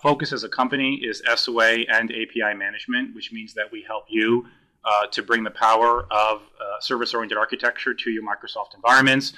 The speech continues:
Uh, we also offer great solutions for A P I, whether you're coming out with a mobile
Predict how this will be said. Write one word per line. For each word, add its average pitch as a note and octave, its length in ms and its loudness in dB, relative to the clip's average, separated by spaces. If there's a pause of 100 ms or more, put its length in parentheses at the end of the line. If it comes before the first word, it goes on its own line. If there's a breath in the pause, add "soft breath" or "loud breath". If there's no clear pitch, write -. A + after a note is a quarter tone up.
(340 loud breath)
Uh, G2+ 220 2
we A2 80 -2
also G#2+ 300 2
offer A2+ 260 0
great A2 240 -2
solutions G#2 420 -8
for - 140 -4
A G#2+ 220 -4
P A2+ 160 0
I, B2 240 6
whether G#2 180 -10
you're G2+ 80 -6
coming G#2+ 280 -14
out G#2 140 -4
with G2+ 220 -18 (140)
a - 80 -20
mobile G#2 260 -10